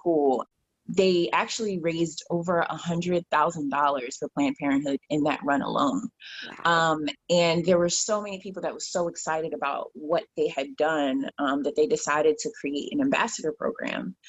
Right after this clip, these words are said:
Speaker 1: And that was in twenty seventeen, and I've been with the group ever since.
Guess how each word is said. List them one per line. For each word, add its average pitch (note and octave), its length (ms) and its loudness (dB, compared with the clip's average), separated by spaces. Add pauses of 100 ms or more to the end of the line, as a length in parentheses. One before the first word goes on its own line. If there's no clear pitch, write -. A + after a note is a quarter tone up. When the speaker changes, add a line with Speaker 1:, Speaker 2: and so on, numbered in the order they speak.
(440)
Speaker 1:
And D#3+ 400 4 (100)
that D3 140 2
was F#3+ 100 0
in G3 80 2
twenty F3 300 0
seventeen, E3 560 0
and D#3 100 2
I've D#3 240 0
been D#3+ 360 0 (120)
with E3+ 240 0
the D#3+ 80 0
group E3 240 -2
ever D#3+ 160 0
since. - 640 -4